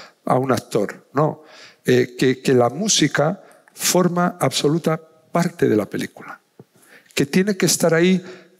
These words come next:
De hecho, está cuando estás escribiendo un guión. Cuando uno está escribiendo un guión, a veces sientes una música, incluso sin pensar en ello. Y sin darte cuenta, sin ser consciente, estás sintiendo que hay una música o, o que no la hay.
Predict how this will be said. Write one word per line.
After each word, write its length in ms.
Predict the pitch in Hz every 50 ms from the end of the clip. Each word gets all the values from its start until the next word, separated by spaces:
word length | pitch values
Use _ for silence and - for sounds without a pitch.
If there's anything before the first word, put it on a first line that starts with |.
| _ _ _ _ _ _
De 220 | - 131 185 226
hecho, 220 | 233 233 - - 175
está 340 | 131 - - - 143 147
cuando 300 | 147 - 170 156 139 131
estás 260 | 123 - - 135 - -
escribiendo 460 | - - - 151 127 139 131 131 123
un 80 | 120
guión. 240 | 107 107 101 92 - - - _ _ _ _ _ _ _ _ _ _ _ _ _
Cuando 260 | - - 131 139 175
uno 100 | 220 240
está 140 | 208 - 226
escribiendo 320 | 180 - 196 185 196 196
un 60 | 190 180
guión, 180 | 185 208 196 170
a 40 |
veces 280 | 170 220 214 - 175 123
sientes 680 | - - - 190 208 240 240 196 - - 139 120 - -
una 140 | 151 143
música, 400 | 147 160 170 151 - 139 - 147
incluso 360 | 143 139 - 190 170 - - 165
sin 200 | - 185 180 156
pensar 380 | 185 175 151 - 240 240 220
en 120 | 208 190 165
ello. 280 | 143 113 104 107 - - - _ _ _ _ _ _ _ _ _ _ _ _ _ _ _ _ _ _ _ _ -
Y 140 | - 135 135
sin 180 | - 160 151
darte 340 | 143 190 208 202 - 220 196
cuenta, 380 | - - 160 147 131 - 139 -
sin 160 | - 156 131
ser 220 | - 208 208 185
consciente, 540 | - 196 180 156 - - 160 143 135 - 180
estás 280 | 175 - - 180 170 -
sintiendo 640 | - 196 175 151 - - 202 214 208 165 143 110 -
que 100 | - 151
hay 120 | 127 135
una 140 | 131 127 135
música 460 | 139 143 135 - - - 117 - - -
o, 160 | - 127 143 - -
o 100 | 139 120
que 120 | - 151
no 120 | 131 143 151
la 200 | 139 135 160 202
hay. 260 | 196 113 95 85